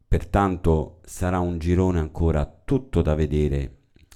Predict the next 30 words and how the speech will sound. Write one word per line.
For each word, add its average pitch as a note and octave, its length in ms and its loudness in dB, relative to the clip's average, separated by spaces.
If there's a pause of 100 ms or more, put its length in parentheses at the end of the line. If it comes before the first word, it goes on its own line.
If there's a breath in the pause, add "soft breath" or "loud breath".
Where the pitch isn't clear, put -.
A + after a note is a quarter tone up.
fino D2+ 580 -6
alla C#2+ 200 -4
fine, B1 400 -10
però - 600 0
intanto C#2 560 -8
adesso C2+ 320 -6
incombe C#2 400 -4
il C2 80 -10
campionato. C2 680 -6 (2500 soft breath)
Io G2+ 160 4
non E2+ 80 4
riesco F2 340 0
a E2 60 -2
capire E2 340 -2
una C#2 160 -2
squadra C#2 580 -4
che - 160 -10
gioca D2 300 0
in C2+ 80 -2
Europa C#2 320 -2
League B1+ 600 -8 (220)
di C#2+ 140 -8
sera C#2+ 340 -4
alle C2 120 -6
ventuno D2 520 -4
debba C2+ 300 -8
giocare C2 360 -4
poi B1+ 280 -4
alle C2 160 -8
quindici B1 680 -10